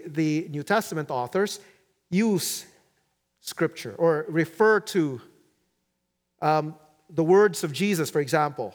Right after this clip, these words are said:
Um, Paul cites the words of Jesus recorded in Luke ten, verse seven, and he refers to them as Scripture in First Timothy five eighteen.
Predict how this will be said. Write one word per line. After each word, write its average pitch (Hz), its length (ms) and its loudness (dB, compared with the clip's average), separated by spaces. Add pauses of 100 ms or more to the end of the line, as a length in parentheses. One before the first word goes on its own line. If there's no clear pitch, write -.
Um, 127 280 -2
Paul 180 540 0 (380)
cites - 400 2
the 196 100 0
words 185 260 2
of 156 100 -6
Jesus 147 440 -6
recorded 170 460 -2
in 139 200 -2
Luke 160 260 -2
ten, 151 240 -4
verse 127 200 -8
seven, 135 420 -4 (1300)
and 185 140 2
he 196 60 6
refers 190 400 2
to 226 80 2
them 185 160 2
as 175 80 -2
Scripture - 440 -4
in 170 220 -2
First 170 260 -6
Timothy 160 320 -4
five 135 560 -4 (120)
eighteen. 143 500 -8